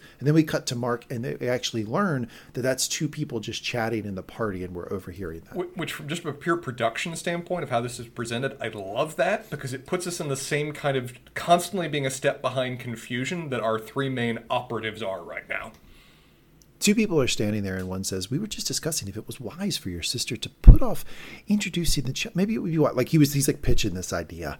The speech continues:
Speaker 2: <laughs>
Speaker 1: Like, "It'd be
Speaker 2: Yeah.
Speaker 1: great if your sister would just put off introducing the child until after tonight's event." And right then,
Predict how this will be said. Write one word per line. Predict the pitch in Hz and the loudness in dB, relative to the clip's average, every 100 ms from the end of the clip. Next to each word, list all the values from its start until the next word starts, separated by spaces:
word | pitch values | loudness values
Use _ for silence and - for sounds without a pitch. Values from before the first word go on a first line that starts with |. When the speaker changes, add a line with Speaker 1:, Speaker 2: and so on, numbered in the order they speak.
| - | -10
Speaker 2:
<laughs> | - 170 | -8 -2
Speaker 1:
Like, | 208 | -2
"It'd | 185 - 147 | -2 -4 2
be | 170 | 6
Speaker 2:
Yeah. | 190 | 6
Speaker 1:
great | 170 185 | 6 6
if | 170 | 8
your | 151 | 6
sister | - 143 143 | 6 4 4
would | 123 | 0
just | 117 - | 0 6
put | - 185 | 8 8
off | 196 180 156 | 6 4 4
introducing | 143 131 131 - 113 | 2 4 2 2 0
the | |
child | 104 117 110 | 0 2 2
until | 104 98 | 0 -2
after | 101 98 | -2 -2
tonight's | 104 110 101 95 | -8 -4 -4 -6
event." | 92 101 - - | -6 -6 -8 -8
And | 120 110 98 | -4 -2 2
right | 110 240 262 | 8 6 6
then, | 247 254 104 87 | 2 4 2 0